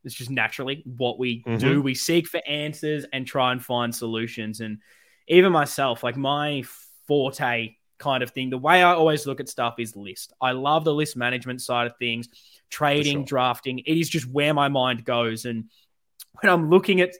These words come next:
Speaker 1: so much of this, I tried to spend some of the time on the weekend 'cause we've got the, the mid-season show coming up soon in the bye where we tend to look at a forward a little bit and see what could happen and, and get those juices flowing, talking about trades and whatnot for the
Speaker 2: Mm.
Speaker 1: end of the season.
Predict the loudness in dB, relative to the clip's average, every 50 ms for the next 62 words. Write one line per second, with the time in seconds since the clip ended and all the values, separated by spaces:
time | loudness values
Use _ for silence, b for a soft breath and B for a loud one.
0 | _ _ _ -8 0 2 4 4 4 4 0 0 -2 -6 -6 -6 -6 -6 -2 0
1 | 0 0 0 -2 -6 -6 -4 -2 -2 -2 -2 -6 -10 b b b b b b b
2 | -2 0 2 2 2 2 0 0 -2 0 0 0 0 0 -2 -4 -4 -2 -2 -2
3 | -2 -4 -4 -6 -6 -6 -6 -6 -8 -8 -6 -6 -4 -2 -2 -2 -2 -4 -8 -8
4 | -6 -4 -2 0 0 0 0 -2 -4 -4 -2 -2 -2 -4 -6 -6 -6 -4 -2 -2
5 | -2 -2 -4 -4 -6 -6 -6 -4 -4 -6 -6 -8 -8 -12 -10 -8 -8 -6 -6 -6
6 | -6 -8 -8 -6 -4 -2 -2 0 -2 -2 -2 -4 -6 -8 -8 -8 -8 -8 -8 -6
7 | -6 -8 -8 b b b b b b b _ -16 -8 -6 -6 -4 -2 -2 -2 -4
8 | -4 -10 _ -12 -12 -8 0 6 8 10 10 10 10 10 8 6 6 6 4 4
9 | 4 2 -2 -2 -4 -8 -8 -8 -6 -4 -4 -2 -4 -4 -4 -6 -8 -6 -2 -2
10 | -2 -2 -2 -2 -4 -6 -4 -4 -6 -8 -8 -8 -6 -6 -6 -6 -4 -4 -4 -4
11 | -4 -6 -6 -8 -8 -6 -8 -10 -12 -12 -8 -6 -6 -4 -4 -4 -6 -8 -8 -8
12 | -8 -6 -6 -4 -6 -6 -6 -10 -10 -6 -6 -4 -4 -6 -6 -8 -8 -8 -8 -8
13 | -8 -10 -8 -8 -8 -8 -8 -10 b b b b b b b b b -16 -2 2
14 | 4 6 6 6 4 2 2 0 0 0 -2 -2 -4 -2 -2 0 0 0 -2 -2
15 | -4 -4 -4 -4 -4 -6 -6